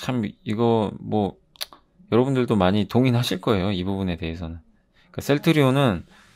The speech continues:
그죠. 진짜 뭐 엄청나게 셀트리온을 열광하시는 분도 계시고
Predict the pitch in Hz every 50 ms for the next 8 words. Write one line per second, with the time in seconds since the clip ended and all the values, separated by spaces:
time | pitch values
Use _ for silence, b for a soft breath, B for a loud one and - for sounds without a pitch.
0 | b b b b b b b b - 123 104 101 87 87 85 85 - - 104 104
1 | - 120 113 107 101 90 87 90 90 95 92 87 98 - - 110 120 123 - 160
2 | 165 160 151 147 143 127 120 120 117 113 107 104 98 90 - 123 120 - - 120
3 | 113 110 107 104 101 92 92 87 85 87 - b b b b b b - 98 107
4 | 113 117 131 127 120 110 - - 107 101 98 92 92 104 101 104 90 - - -
5 | - 95 85 87